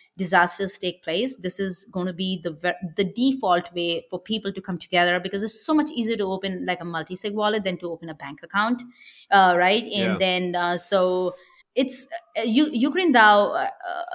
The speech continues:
Speaker 1: and, and that's why we included them in a study because we wanted to document the initial days, how they got started, what are the kind of tools they use, because anybody in the future who wants, you know, if something happens, you need to get up and running really fast, and, uh, blockchain allows that kind of scale and speed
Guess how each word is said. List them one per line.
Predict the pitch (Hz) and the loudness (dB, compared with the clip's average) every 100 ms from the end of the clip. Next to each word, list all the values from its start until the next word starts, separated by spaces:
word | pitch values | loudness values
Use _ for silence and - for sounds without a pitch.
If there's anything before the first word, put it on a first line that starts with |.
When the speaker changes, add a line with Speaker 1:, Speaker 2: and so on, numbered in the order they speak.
| - | -4
Speaker 1:
and, | 247 247 240 | 2 2 0
and | 175 247 233 | -2 -2 4
that's | 277 285 | 4 4
why | 330 | 0
we | 254 | 0
included | 233 233 302 262 | -2 -2 -4 -2
them | 196 185 | -2 -4
in | |
a | 185 | -6
study | - 240 233 | -2 0 0
because | 208 190 | -4 -4
we | 208 | -4
wanted | 196 214 220 214 | -2 -2 -4 -12
to | |
document | 170 180 - 196 180 170 165 - _ _ - _ | -4 -4 -4 -6 -6 -6 -8 -14 _ _ -20 _
the | 190 | -2
initial | 208 202 208 185 | 0 0 -2 -2
days, | 180 180 | -2 -2
how | 196 | -4
they | 175 | -4
got | 170 170 | -4 -4
started, | - 185 175 180 175 | -2 0 2 0 0
what | 180 | -2
are | |
the | 180 | -4
kind | 180 170 | -4 -6
of | 160 | -6
tools | - 185 - | -10 -10 -8
they | 175 | -8
use, | 170 165 | -8 -8
because | 185 185 | -8 -6
anybody | 190 190 180 185 - | -4 -4 -4 -4 -6
in | 175 | -10
the | 165 | -8
future | 262 269 208 | -6 -2 -2
who | 190 190 | -4 -6
wants, | 175 190 - - - | -4 -6 -6 -14 -10
you | 208 | -4
know, | 196 170 | -2 -4
if | - | -6
something | 208 190 | -6 -6
happens, | 170 262 302 294 214 202 | -6 2 2 2 -4 -2
you | |
need | 220 233 | -2 -2
to | 226 | -2
get | 185 180 - | -2 -4 -4
up | 202 208 | -4 -4
and | 196 | -4
running | 180 180 | -2 -4
really | 170 165 160 | -6 -8 -8
fast, | 180 180 226 165 - | -4 2 2 2 -4
and, | 185 185 175 | -6 -6 -4
uh, | 175 170 | -4 -2
blockchain | 180 170 - 175 | 0 -2 -4 -8
allows | 165 165 165 | -2 -2 -4
that | 175 | -10
kind | 170 165 | -8 -8
of | 165 | -8
scale | - 175 170 170 170 180 | -8 -4 -2 -2 -2 -8
and | 156 | -12
speed | - 196 185 185 | -8 -4 -4 -4